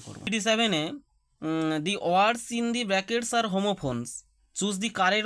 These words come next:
option and fill in the blanks।" এই যে, আহ, অ্যাক্টিভিটিটা, এটা আমাদের বুঝতে হবে homophones মানে কি। homophones মানে হচ্ছে, আহ, উচ্চারণগত দিক থেকে শব্দটা একই, কিন্তু তার অর্থ আলাদা আলাদা। এই যে আমাদের দেখো এখানে দিয়েছে they are, they are।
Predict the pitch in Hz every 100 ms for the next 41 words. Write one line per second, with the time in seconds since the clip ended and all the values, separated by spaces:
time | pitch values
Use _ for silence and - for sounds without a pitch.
0 | 220 - 240 240 - _ - 185 190 -
1 | 208 226 247 196 208 214 190 151 123 123
2 | - _ _ _ _ 190 240 254 262 254
3 | 233 - 196 196 196 190 196 - _ 180
4 | - 233 226 185 139 143 - _ - -
5 | 214 269 - 180 214 254 226 220 269 214
6 | 233 214 185 147 131 120 - - _ -
7 | _ 180 226 247 254 254 262 262 240 -
8 | 285 294 320 _ _ _ 151 160 208 220
9 | - 269 277 269 269 277 277 - 277 277
10 | 277 247 254 240 175 131 107 - _ _
11 | - 233 294 285 254 214 - 214 170 139
12 | 123 113 107 117 - _ - - 226 254
13 | 254 247 247 240 240 240 233 233 226 240
14 | 180 170 156 127 123 110